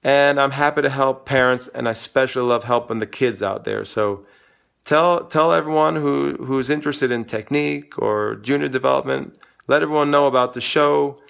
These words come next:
Also, guys, I'll remind you, please,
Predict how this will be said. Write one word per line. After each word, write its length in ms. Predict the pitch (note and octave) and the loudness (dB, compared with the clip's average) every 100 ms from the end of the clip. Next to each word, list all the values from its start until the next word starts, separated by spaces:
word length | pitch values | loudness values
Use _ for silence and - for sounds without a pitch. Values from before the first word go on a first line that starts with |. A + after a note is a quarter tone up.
| _ _ _ _ _ - | _ _ _ _ _ 2
Also, 520 | F3+ F#3 D#3 B2 A#2 | 2 4 2 2 0
guys, 300 | - D#3+ D3+ | 2 2 4
I'll 380 | C#3+ C#3+ C#3+ - _ - | 4 4 2 -10 _ -2
remind 500 | C#3+ D3 E3+ F3+ E3+ | 0 4 4 4 2
you, 360 | E3+ F3+ - _ | 2 2 -6 _
please, 540 | F#3 G3 F#3+ F3+ - | 0 2 0 -4 -12